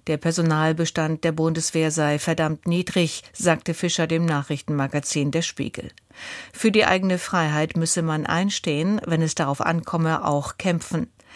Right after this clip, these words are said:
Seine einstige Haltung gegen die Wehrpflicht sei aus heutiger Sicht ein Fehler gewesen, erklärte der ehemalige Vizekanzler. Bundesverteidigungsminister Pistorius hatte erklärt, dass eine Rückkehr zur Wehrpflicht unter bestimmten Voraussetzungen möglich sei.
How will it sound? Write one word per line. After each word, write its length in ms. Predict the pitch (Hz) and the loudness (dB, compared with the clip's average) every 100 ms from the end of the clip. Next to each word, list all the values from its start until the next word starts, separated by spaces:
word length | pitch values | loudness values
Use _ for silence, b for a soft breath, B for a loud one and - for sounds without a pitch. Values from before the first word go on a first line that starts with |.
| B B B | B B B
Seine 520 | - 180 170 160 - | -2 4 4 4 0
einstige 640 | - 226 240 - 247 240 226 | 2 2 2 0 -2 -2 0
Haltung 460 | 220 226 233 226 185 | 0 0 2 2 2
gegen 320 | 214 233 208 | 2 4 2
die 220 | 143 135 | 2 -2
Wehrpflicht 580 | 165 165 - - 220 - | -2 -4 -4 -4 -4 0
sei 220 | 190 170 | 0 2
aus 260 | 156 - - | 0 -4 0
heutiger 400 | 208 254 240 220 | 0 0 -4 -2
Sicht 260 | 214 196 | -2 -2
ein 120 | - 196 | -2 -2
Fehler 320 | 185 156 - | -2 -2 -2
gewesen, 520 | - - - - - | -6 -6 -4 -4 -6
erklärte 460 | - - 139 - 143 | -8 -6 -6 -6 -6
der 260 | 131 - | -4 -4
ehemalige 720 | - 156 143 139 127 135 165 | -2 0 2 2 0 0 -2
Vizekanzler. 920 | 165 - 131 - - - - - - - _ _ B B B B B - | -2 -2 -4 -4 -6 -8 -6 -6 -8 -12 _ _ B B B B B 0
Bundesverteidigungsminister 1400 | 208 214 208 233 226 233 233 226 220 - 208 196 - | 4 4 4 2 4 4 4 2 0 0 0 0 -2
Pistorius 840 | 190 190 - - 196 196 185 185 - | -2 -2 -4 -2 -2 0 0 0 0
hatte 240 | 180 185 | -2 -2
erklärt, 600 | 175 170 - 175 196 - B B B | -4 -4 -4 0 0 -2 B B B
dass 180 | - 202 | -2 0
eine 260 | 202 190 185 | 2 2 2
Rückkehr 480 | 233 - 202 156 160 | -2 -2 0 0 0
zur 280 | - 165 | 0 0
Wehrpflicht 560 | 165 196 214 - 143 - | 0 -2 -4 -6 -6 -4
unter 180 | 127 156 | -4 -4
bestimmten 540 | 160 160 196 196 196 | -2 -2 -2 -2 -4
Voraussetzungen 880 | - 180 165 170 180 165 170 170 170 | -2 0 0 0 -2 -4 0 2 2
möglich 340 | 190 - 139 | 2 0 -2
sei. 320 | - 127 - | 0 -2 -4